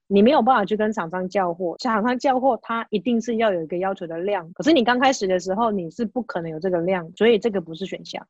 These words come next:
而且我刚开始做的时候也是没什么钱的状态，所以基本上也只能这样子做，五块十块这样慢慢赚。跑完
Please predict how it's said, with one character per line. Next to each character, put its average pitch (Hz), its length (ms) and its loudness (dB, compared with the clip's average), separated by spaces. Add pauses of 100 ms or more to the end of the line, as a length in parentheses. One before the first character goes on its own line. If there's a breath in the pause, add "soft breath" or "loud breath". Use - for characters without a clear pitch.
而 226 100 4
且 262 80 8
我 208 80 6
刚 233 160 4
开 247 100 6
始 214 140 2
做 233 160 4
的 202 80 4
时 - 80 -2
候 208 100 6
也 196 140 2
是 208 140 -2
没 185 160 0
什 190 80 -8
么 156 100 -8
钱 156 160 -12
的 156 80 -8
状 165 220 -4
态， 180 260 -6
所 220 160 0
以 220 60 6
基 196 100 2
本 208 160 4
上 208 320 0 (200)
也 185 140 2
只 190 120 -2
能 151 180 -8
这 175 120 0
样 170 200 -4
子 156 120 -14
做， - 280 -14 (320)
五 175 160 2
块 220 260 2
十 180 220 0
块 196 180 2
这 180 80 -2
样 185 120 -2
慢 180 120 -2
慢 170 200 -6
赚。 165 200 -10 (120)
跑 185 220 2
完 180 220 2